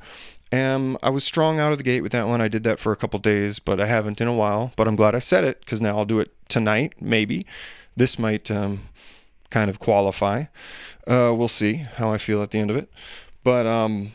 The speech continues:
and the other was to be more collaborative. I, be less shut off, um, and embrace the adventure that comes with allowing other creative forces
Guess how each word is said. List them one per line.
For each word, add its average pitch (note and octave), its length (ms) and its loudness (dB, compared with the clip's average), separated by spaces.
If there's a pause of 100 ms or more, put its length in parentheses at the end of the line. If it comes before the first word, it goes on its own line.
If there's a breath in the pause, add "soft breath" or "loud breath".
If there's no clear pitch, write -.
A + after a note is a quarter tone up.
(100)
and B2 100 -2
the B2 80 4
other B2+ 160 2
was A#2+ 260 0
to A#2+ 100 -6
be A#2+ 120 -2
more B2 180 -2
collaborative. A#2+ 680 -4 (220)
I, G#2+ 640 -2 (240)
be C3+ 180 0
less C#3+ 240 0
shut - 1040 -2
off, - 480 -6 (140)
um, A2+ 640 0 (720 loud breath)
and A#2+ 560 2
embrace C3 560 0
the A#2+ 160 0
adventure A2 480 -2
that G2+ 160 -2
comes G#2+ 340 -2
with - 380 -6 (400 soft breath)
allowing A2 520 2
other A2 360 0
creative G#2+ 460 0
forces - 680 -2